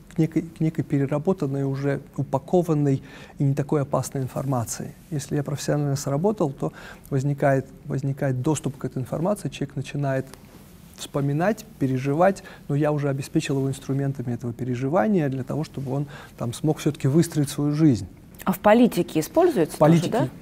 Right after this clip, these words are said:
Speaker 1: конечно же,
Speaker 2: Вот
Speaker 1: используется, но
Speaker 2: расскажите,
Speaker 1: я,
Speaker 2: да,
Speaker 1: я
Speaker 2: да, да, вы
Speaker 1: тридцать лет,
Speaker 2: политтехнолог, вы этим
Speaker 1: тридцать лет
Speaker 2: занимаетесь.
Speaker 1: этим
Speaker 2: Вот
Speaker 1: занимался.
Speaker 2: расскажите, как это используется в политике, это очень интересно.
Speaker 1: Ну, это начиная с выступления, выступления политики, кончая составлением текстов, в том числе идеологических текстов,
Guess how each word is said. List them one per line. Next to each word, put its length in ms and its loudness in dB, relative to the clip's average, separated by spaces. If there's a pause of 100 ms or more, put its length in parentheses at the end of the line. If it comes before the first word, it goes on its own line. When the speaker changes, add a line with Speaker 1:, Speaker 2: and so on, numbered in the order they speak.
Speaker 1:
конечно 360 0
же, 100 2
Speaker 2:
Вот 100 2
Speaker 1:
используется, 320 6
но 80 10
Speaker 2:
расскажите, 300 8
Speaker 1:
я, 220 8 (180)
Speaker 2:
да, 200 0
Speaker 1:
я 220 8
Speaker 2:
да, 40 8
да, 120 6
вы 120 6
Speaker 1:
тридцать 220 8
лет, 120 6
Speaker 2:
политтехнолог, 340 8
вы 180 8
этим 80 10
Speaker 1:
тридцать 160 8
лет 100 10
Speaker 2:
занимаетесь. 280 10
Speaker 1:
этим 160 8
Speaker 2:
Вот 80 8
Speaker 1:
занимался. 340 8
Speaker 2:
расскажите, 300 6
как 260 6
это 140 2
используется 520 0
в 40 -16
политике, 420 -6 (100)
это 120 -4
очень 200 -6
интересно. 380 -2
Speaker 1:
Ну, 80 10
это 220 6
начиная 500 2
с 80 -6
выступления, 840 0
выступления 680 -4
политики, 500 -2
кончая 680 0
составлением 600 -2
текстов, 460 -6
в 60 -20
том 180 -4
числе 280 -2
идеологических 760 -2
текстов, 400 -4